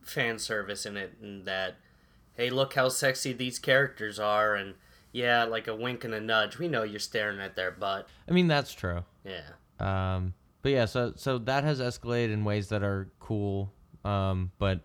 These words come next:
Speaker 2: also slightly confusing. Uh, but I'm still enjoying it. Um, I watched, uh, Kokuoku? Kokoku? Kokuo-,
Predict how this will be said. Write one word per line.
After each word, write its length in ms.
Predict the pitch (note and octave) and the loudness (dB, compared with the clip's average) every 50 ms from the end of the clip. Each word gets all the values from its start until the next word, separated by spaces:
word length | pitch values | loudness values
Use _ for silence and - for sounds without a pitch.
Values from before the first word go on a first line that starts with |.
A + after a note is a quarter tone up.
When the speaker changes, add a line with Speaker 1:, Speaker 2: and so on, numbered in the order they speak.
| _ - | _ -2
Speaker 2:
also 440 | G#2+ G2+ F#2 - G2+ G2+ F#2+ F2 - | -2 -2 0 0 0 0 0 0 -4
slightly 420 | - - - - G2+ G2 G2 G2+ F#2+ | -8 -6 -2 0 0 0 0 0 -2
confusing. 640 | - G2 F2+ - G#2 G2+ G2 F#2+ G2+ G2 G2 G2 - - _ _ - - | -2 -2 -2 0 0 0 2 2 2 2 2 0 -2 -6 _ _ -8 -4
Uh, 400 | G2+ F#2+ F#2 F2+ F2 F2 F2 F2+ - - - _ | -2 0 0 0 0 0 -2 -4 -6 -10 -12 _
but 80 | - G#2+ | -2 0
I'm 100 | G#2+ G2 | 0 0
still 160 | - - G#2 | 0 -2 -2
enjoying 360 | G2 F2+ G2 F#2 F#2 F#2 F#2 | 0 0 0 0 0 0 0
it. 200 | F#2 F#2 F2+ E2+ - - | 0 -2 -2 -4 -6 -4
Um, 560 | G2+ G2 F#2+ F#2 F#2 F#2 F#2 F#2 F#2 F#2 F2+ F#2 - _ _ _ _ _ _ _ _ _ _ - | -2 -2 0 0 0 0 0 -2 -2 -4 -4 -6 -10 _ _ _ _ _ _ _ _ _ _ -4
I 100 | G#2+ A2 | -2 0
watched, 480 | G#2+ A2+ B2 B2+ B2+ - - - - | 2 4 4 4 2 0 -4 -8 -4
uh, 360 | A2+ A2 A2 G#2+ G#2+ G#2+ G#2 G2+ - _ _ _ _ - | -2 0 2 2 2 2 0 -2 -6 _ _ _ _ -6
Kokuoku? 680 | - B2 A2+ - B2 A2+ A2 A2+ - E3+ F3 F#3 F#3+ E3 - _ _ _ _ _ _ _ _ _ _ _ _ _ _ | -4 -4 -2 0 0 0 0 0 -2 -2 -2 -2 -2 -4 -8 _ _ _ _ _ _ _ _ _ _ _ _ _ _
Kokoku? 1040 | - - A#2 - _ _ - - A#2+ A2+ A#2 B2 B2 - - - F3 F3+ F#3+ F#3+ F3 D#3+ _ _ _ _ _ - | -14 -14 -14 -14 _ _ -6 -4 -2 -2 -2 -2 -6 -8 -6 -4 -4 -2 -2 -4 -6 -10 _ _ _ _ _ -10
Kokuo-, 520 | - C#3 C3 - - C#3+ C3 A#2+ A#2+ A#2+ | -6 -6 -6 -4 -2 -2 0 0 0 -2